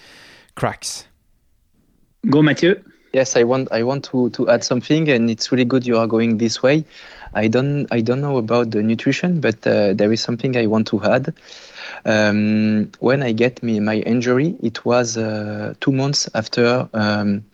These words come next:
Speaker 3: a period, uh, in my, in my season, in my year where, uh, where I didn't train that much. It was really, really weird because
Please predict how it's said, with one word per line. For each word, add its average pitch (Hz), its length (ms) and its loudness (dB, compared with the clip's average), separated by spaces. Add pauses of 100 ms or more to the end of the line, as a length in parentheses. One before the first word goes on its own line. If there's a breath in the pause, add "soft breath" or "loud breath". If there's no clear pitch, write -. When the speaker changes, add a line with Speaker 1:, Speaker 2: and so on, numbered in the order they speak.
(480 loud breath)
Speaker 3:
a 104 120 0
period, 127 440 2
uh, 135 40 0
in 101 720 0
my, 110 80 2
in 107 320 2
my 104 100 2
season, 131 380 0
in 131 80 0
my 113 80 2
year 123 240 2
where, 117 340 2
uh, 95 140 0
where 117 300 2 (120)
I 110 120 2
didn't 120 340 0
train 123 320 0
that 104 280 0
much. 101 360 -2
It - 160 -6
was 107 180 2
really, 135 160 2
really 127 240 0
weird 135 240 2
because 107 400 -2